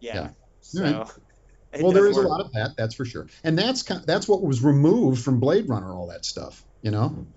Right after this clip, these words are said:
Speaker 1: Yeah.
Speaker 2: With, with the alternate world and, and the, um, you know, foregrounding the animals and empathy and
Speaker 1: Right.
Speaker 2: all.
Speaker 1: Well, and that's the thing is, like, it all depends on what, what you like. Like, Larry and Anthony weren't huge fans of Man in the High Castle, and I fucking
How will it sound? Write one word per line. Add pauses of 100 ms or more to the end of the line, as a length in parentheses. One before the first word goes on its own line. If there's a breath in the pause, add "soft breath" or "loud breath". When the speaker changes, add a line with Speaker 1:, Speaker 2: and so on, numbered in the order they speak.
(160)
Speaker 1:
Yeah.
Speaker 2:
With,
with
the
alternate
world
and,
and
the,
um, (560)
you
know,
foregrounding
the
animals (500)
and
empathy
and
Speaker 1:
Right.
Speaker 2:
all. (360)
Speaker 1:
Well,
and
that's
the
thing
is,
like,
it
all
depends
on
what, (100)
what
you
like.
Like, (520)
Larry
and (180)
Anthony
weren't (120)
huge
fans
of
Man
in
the
High
Castle,
and
I (160)
fucking